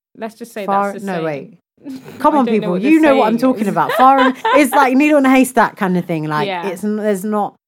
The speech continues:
Speaker 2: there's not many. Why is that?
Speaker 1: It could just be down to that's just not the kind of career path that people of a
Speaker 2: I don't agree, though.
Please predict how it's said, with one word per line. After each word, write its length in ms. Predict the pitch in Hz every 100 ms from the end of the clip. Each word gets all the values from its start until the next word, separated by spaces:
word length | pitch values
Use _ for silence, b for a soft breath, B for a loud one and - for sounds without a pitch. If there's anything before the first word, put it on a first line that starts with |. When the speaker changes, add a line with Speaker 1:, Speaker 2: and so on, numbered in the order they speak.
| _ -
Speaker 2:
there's 180 | 220 220
not 180 | 233
many. 640 | 190 196 196 202 269 339 320 _ _ _ _ _
Why 280 | 190 214 240
is 180 | 262 247
that? 300 | 101 69 - _ _ _ _ _ _ _ _ _ _ _ _ _ _ _ _ -
Speaker 1:
It 180 | 262 -
could 300 | 233 269 240
just 320 | 285 262 -
be 340 | 254 247 233
down 420 | 233 226 220 214 214 220
to 520 | 214 202 196 185 - _
that's 340 | 185 190 214 -
just 280 | - 180 208
not 340 | 190 185 -
the 80 | 185
kind 300 | 190 185 185
of 80 | 170
career 440 | 190 180 185 180
path 360 | 180 180 170 175 -
that 320 | 175 160 - _ _ _ _
people 400 | 185 175 180 170
of 120 | 165
a 220 | 175 170 160 _ _ 180
Speaker 2:
I 100 | 226
don't 140 | 262
agree, 400 | 214 190 214 254
though. 100 | 185